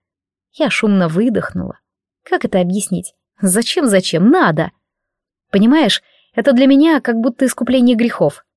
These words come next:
сказала и настороженно глянула на Аглаю. Она скривилась незаметно,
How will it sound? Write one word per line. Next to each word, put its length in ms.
сказала 500
и 60
настороженно 640
глянула 440
на 180
Аглаю. 460
Она 240
скривилась 580
незаметно, 720